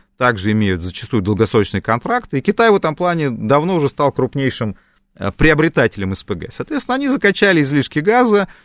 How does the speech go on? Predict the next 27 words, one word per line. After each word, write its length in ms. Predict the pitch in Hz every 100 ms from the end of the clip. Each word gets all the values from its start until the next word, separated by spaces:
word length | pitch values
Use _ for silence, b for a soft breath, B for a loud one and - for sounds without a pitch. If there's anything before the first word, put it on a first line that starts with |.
| b b
и 100 | 185
у 100 | 220
них, 360 | 233 240 196 -
э, 260 | 120 113
самое 320 | 113 165 165 160
главное, 340 | 214 208 156
были, 420 | 131 175 151 117 b b b -
э, 180 | 101 101
опции 640 | 180 214 - - 135 110
на 300 | 117 143 123
закупку 800 | 110 165 - 123 - 208 240 294
С 160 | - -
П 120 | 226
Г 320 | 208 254 254 - _ _ _ _ _
у 120 | 107
того 260 | 104 120 113
же 100 | 101
Катара, 580 | 139 147 233 220 190 151
э, 380 | 139 - 104 -
и 120 | 156
у 80 | 160
Соединенных 500 | - 180 202 175 165
Штатов, 440 | - 254 269 220
кстати, 400 | - 202 165 147
тех 280 | - 156 117
же 100 | 113
самых. 540 | - 147 110 82 -